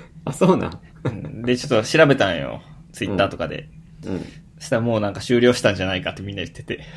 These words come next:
Speaker 1: えー、そうなん？
Speaker 2: うん。どうなんすかね。
Speaker 1: いや、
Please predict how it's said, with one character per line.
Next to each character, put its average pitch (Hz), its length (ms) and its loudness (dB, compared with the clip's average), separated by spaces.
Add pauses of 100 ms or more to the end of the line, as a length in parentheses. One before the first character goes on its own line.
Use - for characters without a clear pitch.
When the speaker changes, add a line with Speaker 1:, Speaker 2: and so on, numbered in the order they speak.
(300)
Speaker 1:
え 151 220 2
ー、 175 40 -2
そ 269 140 0
う 165 40 0
な 92 80 0
ん？ - 20 -2 (720)
Speaker 2:
う - 20 -8
ん。 95 920 -8 (480)
ど 123 180 -2
う 151 40 0
な 98 100 -4
ん - 40 -12
す - 80 -18
か 85 100 -18
ね。 80 280 -12 (1300)
Speaker 1:
い 151 40 2
や、 190 160 0